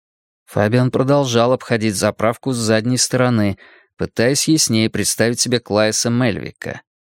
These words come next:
Он вспомнил, что Клайс был очень застенчивым и осторожным. Он едва смел поднять в классе руку, чтобы ответить на вопрос. А теперь, получается, он зашел настолько далеко,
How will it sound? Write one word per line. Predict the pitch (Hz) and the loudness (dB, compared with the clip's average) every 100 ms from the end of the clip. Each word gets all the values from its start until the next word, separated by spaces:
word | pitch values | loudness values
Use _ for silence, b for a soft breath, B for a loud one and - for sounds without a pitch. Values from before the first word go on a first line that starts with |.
| _ _ _ _ | _ _ _ _
Он | 185 | -2
вспомнил, | 185 - 190 185 170 | 0 2 2 4 2
что | 147 151 | 2 -2
Клайс | - 139 151 160 135 | 0 2 4 4 2
был | 139 147 | 2 4
очень | 147 160 - 160 | 4 2 0 -2
застенчивым | 147 143 127 - 127 135 127 135 127 123 | 2 2 0 0 0 2 0 2 2 2
и | |
осторожным. | 117 - 117 107 90 - - - _ b b b b | 0 0 0 0 -2 -6 -14 -16 _ b b b b
Он | 120 | 2
едва | 127 143 139 175 | 4 4 4 2
смел | - 165 165 151 | 2 2 2 2
поднять | 151 143 147 143 | 0 2 2 0
в | - | -2
классе | 147 139 - 147 | 0 2 0 0
руку, | 143 165 127 | 2 0 -2
чтобы | - - 90 | -6 -2 0
ответить | 98 107 120 120 | 0 0 -2 0
на | 127 | 0
вопрос. | 117 120 - 143 87 - _ _ _ _ _ _ _ | 2 2 2 0 0 -6 _ _ _ _ _ _ _
А | 82 | -10
теперь, | 85 85 80 90 | -8 -4 -4 -2
получается, | 120 135 - 147 151 156 - | 0 0 2 2 2 0 0
он | 160 175 | 2 0
зашел | 165 165 156 - 147 147 | 0 0 0 0 0 2
настолько | 143 143 - - 143 131 117 | 0 0 0 2 0 2 -2
далеко, | 113 110 104 - 151 151 | 0 2 0 0 0 0